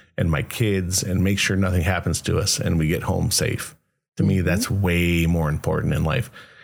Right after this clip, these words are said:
Speaker 1: And that's what I want in a mate. I want a mate who's,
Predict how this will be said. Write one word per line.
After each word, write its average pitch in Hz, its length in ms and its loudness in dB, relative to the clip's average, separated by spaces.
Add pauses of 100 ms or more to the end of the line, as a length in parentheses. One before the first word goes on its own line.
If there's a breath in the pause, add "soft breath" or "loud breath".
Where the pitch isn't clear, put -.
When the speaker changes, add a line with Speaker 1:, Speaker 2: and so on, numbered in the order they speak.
(120 loud breath)
Speaker 1:
And 98 360 0
that's 123 240 -4
what 127 100 0
I 120 240 0
want 113 480 -2
in 123 440 0
a 110 100 -2
mate. 139 460 0
I 113 160 0
want 131 440 -2 (100)
a 113 60 0
mate 90 380 2
who's, 95 320 0